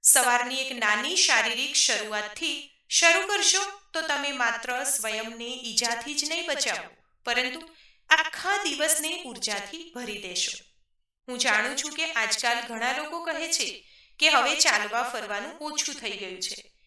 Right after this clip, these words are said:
સાંધામાં દુખાવો છે કે નબળાઈ આવી ગઈ છે. પરંતુ જો તમે તમારી સવારની આ નાની નાની શરૂઆતો ઈમાનદારીથી અપનાવો, સૂરજનો પ્રકાશ, આભારની ભાવના,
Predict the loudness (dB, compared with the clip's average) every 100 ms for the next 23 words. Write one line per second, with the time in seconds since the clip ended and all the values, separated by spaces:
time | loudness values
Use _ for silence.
0 | _ 4 6 6 4 2 2 0 -4 -4
1 | -2 0 -2 -2 0 -2 -2 -4 -4 -4
2 | -2 -2 -2 -4 -4 -6 -6 -6 -6 -12
3 | _ _ _ _ _ 0 0 -2 -6 -4
4 | -4 -4 -4 -4 -4 -4 -4 -4 -2 0
5 | 2 2 2 0 0 -8 -12 -18 _ _
6 | 2 6 4 4 2 2 2 2 4 4
7 | 2 -2 -4 -6 -8 -8 -2 0 0 0
8 | 0 0 -4 -6 -6 -8 -4 -4 -4 -6
9 | -12 _ _ _ -2 0 2 0 0 -2
10 | -4 -2 -4 0 0 2 2 0 -2 -2
11 | 2 2 2 -2 -6 -4 -4 -2 -4 -4
12 | -8